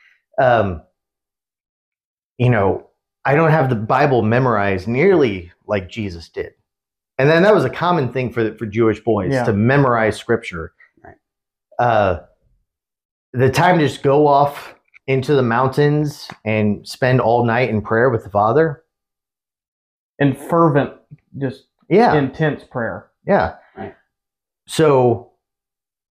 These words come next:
Speaker 1: so yeah, we, we, we struggle with a lot of this.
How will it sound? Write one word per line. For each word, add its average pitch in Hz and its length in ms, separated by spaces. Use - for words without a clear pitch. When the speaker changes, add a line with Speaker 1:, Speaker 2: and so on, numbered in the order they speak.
Speaker 1:
so 127 360
yeah, 131 320
we, 151 380
we, 143 500
we 143 160
struggle 120 640
with 107 200
a 104 40
lot 95 180
of 87 40
this. 82 220